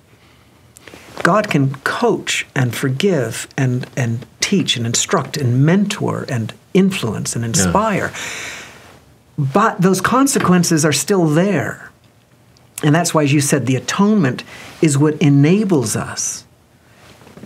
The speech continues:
Speaker 1: to keep trying, to keep struggling, to keep
Speaker 2: Yeah.
Speaker 1: reforming and conforming ourselves to the pattern of godliness. But, you know, section eighty-eight of the Doctrine and Covenants, verses thirty-four, thirty-five, thirty-six are very, very emphatic.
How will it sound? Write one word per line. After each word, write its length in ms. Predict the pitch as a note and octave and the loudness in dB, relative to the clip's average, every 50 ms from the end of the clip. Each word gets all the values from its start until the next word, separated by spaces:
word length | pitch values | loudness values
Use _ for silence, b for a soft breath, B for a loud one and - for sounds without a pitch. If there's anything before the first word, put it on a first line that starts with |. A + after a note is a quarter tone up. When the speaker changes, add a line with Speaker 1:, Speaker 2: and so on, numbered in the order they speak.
| - | -2
Speaker 1:
to 100 | - D#3+ | -2 -2
keep 400 | C3+ C#3 - - - E3+ E3 - | -2 -2 -2 0 2 0 0 0
trying, 540 | - - - - F3+ E3+ D3+ A#2 - C3+ A#2+ | -2 -2 0 2 2 2 2 0 -4 -6 -8
to 100 | - - | -8 -10
keep 340 | C3+ - - - F3 E3 E3+ | -10 -10 -2 -2 -2 0 0
struggling, 500 | - - - - D3+ C#3+ C3 A#2+ A#2 A#2+ | -6 -6 -2 -2 -2 0 0 -2 -4 -4
to 100 | A2 A2+ | -6 -8
keep 300 | A2 - - F3+ E3+ - | -8 -4 -2 -2 -2 0
Speaker 2:
Yeah. 60 | E3+ D3+ | 2 0
Speaker 1:
reforming 600 | C#3+ - F3+ F3+ D#3+ D#3 D#3 D3 D3 C#3+ C3+ C3 | 2 2 2 2 2 2 2 2 2 2 2 2
and 140 | C3 C3 C3+ | 2 0 0
conforming 640 | - D3 C3+ C#3 - - D3 D#3+ E3 E3 D#3 C#3+ B2+ | 0 -2 -2 -2 -2 0 0 2 2 2 2 0 0
ourselves 560 | B2 A#2+ - - C#3 C3 C3 C3 C3 B2+ B B B B B B B B B B B - | 0 -2 -2 -2 0 0 0 0 0 -2 B B B B B B B B B B B -2
to 220 | - F#3 F#3 F#3 | 0 2 2 2
the 100 | E3+ F3+ | 0 0
pattern 440 | E3 - - D3+ D3 D3 C#3+ D3 D3 | -2 -2 0 0 0 2 2 2 2
of 140 | C#3 A#2+ A2+ | 0 0 0
godliness. 920 | - C#3 C#3 E3+ A3 G3+ D#3 B2 A2 G2+ F#2 G2+ G#2+ - - - - - _ B B B B B B B B B B B B B _ _ | 0 0 0 0 0 0 -2 -2 -2 -4 -6 -6 -6 -8 -8 -8 -10 -12 _ B B B B B B B B B B B B B _ _
But, 320 | D3 C3 D3 C#3+ C#3+ D4 | 0 0 0 0 0 -2
you 100 | C#4 E3 | 0 2
know, 100 | D3+ E3 | 2 2
section 680 | D3 C3+ - A3 A3 - - G3+ F3 D#3 D3 D3 G3 G#3+ - _ _ _ _ _ _ _ _ _ | 2 2 0 0 0 0 0 2 2 2 2 0 -2 -4 -10 _ _ _ _ _ _ _ _ _
eighty-eight 440 | - D#3+ F3 D#3+ C#3+ D3 D#3+ - - - _ _ _ _ _ - - | 0 2 4 4 4 2 2 -2 -6 -10 _ _ _ _ _ -12 -8
of 80 | - C3 | -6 -4
the 60 | C3+ | -2
Doctrine 280 | C3 C#3+ C3+ C#3 D3 B2+ | -2 -2 -2 -2 -2 -2
and 60 | - | 0
Covenants, 380 | - C#3 D3 C#3+ C3+ C3 C3 | 0 -2 0 0 0 0 -2
verses 580 | - D3+ D#3 - - C3 C3 - - - - - _ _ _ | -2 -4 -4 -2 -2 -2 -4 -4 -6 -8 -10 -12 _ _ _
thirty-four, 440 | - C#3+ C#3 C#3 C3+ - C#3+ C3+ C3+ | 0 0 0 0 0 0 -2 -2 -2
thirty-five, 440 | C3+ C3+ B2+ C3+ C3+ - C3 C3 | -2 -2 -2 -2 -2 -2 -4 -4
thirty-six 380 | C3+ C3+ C3 B2 - C#3+ C#3 - | -2 -4 -6 -4 -4 -4 -4 -4
are 80 | - B2+ | -6 -6
very, 520 | B2+ - _ - - F#3+ D#3+ E3 D#3 C#3+ | -6 -14 _ -6 -4 -2 -2 -2 -2 -2
very 220 | C3 C#3 C#3+ C#3+ | -2 -2 -2 0
emphatic. 560 | C3+ C3 C3 - - - - - - - - | -2 -2 -2 -4 -6 -6 -6 -6 -8 -12 -14